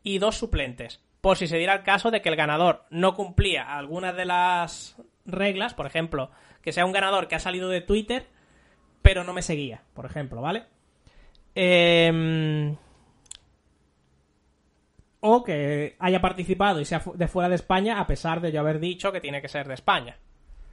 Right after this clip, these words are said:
La fecha del sorteo está aún por determinar, ¿de acuerdo?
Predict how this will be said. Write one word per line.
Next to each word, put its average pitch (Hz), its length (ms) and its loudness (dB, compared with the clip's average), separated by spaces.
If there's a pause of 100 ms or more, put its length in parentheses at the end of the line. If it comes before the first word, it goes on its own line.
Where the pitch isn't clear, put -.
(1400)
La 185 200 4
fecha 220 200 4
del 247 80 6
sorteo 247 560 6
está 196 320 2
aún 214 220 6
por 214 160 12
determinar, 170 560 -4
¿de 127 80 0
acuerdo? 190 540 0